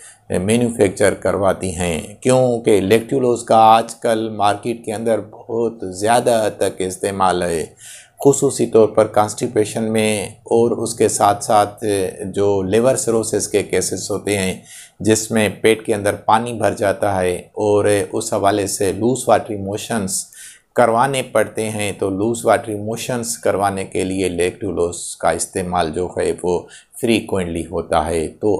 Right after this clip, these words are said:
आज का रिव्यू Dufalec के ऊपर है। ये Dufalec जो है ये वन ट्वेंटी एम एल में जो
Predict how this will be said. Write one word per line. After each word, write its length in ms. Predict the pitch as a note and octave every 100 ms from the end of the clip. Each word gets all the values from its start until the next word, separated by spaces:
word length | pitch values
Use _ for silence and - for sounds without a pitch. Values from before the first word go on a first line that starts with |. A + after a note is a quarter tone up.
| G2+
आज 240 | A2+ A2+
का 160 | - A#2
रिव्यू 300 | A2+ A#2 A#2
Dufalec 560 | F#2+ F#2 A#2 G#2 F#2 -
के 80 | D#2
ऊपर 380 | - - F2
है। 100 | D2+ - - - - -
ये 380 | C3+ A#2+ F#2+ F#2
Dufalec 540 | G2 - B2 A#2+ A#2 -
जो 120 | A2+ A2+
है 140 | A2+ A2 A2+
ये 400 | A2+ A2+ G#2+ G#2
वन 260 | G2 A#2
ट्वेंटी 400 | A#2 B2 C3 C3+
एम 220 | C3+ A#2+ G#2+
एल 140 | G2+
में 440 | F#2+ G2 F#2 -
जो 120 | G2+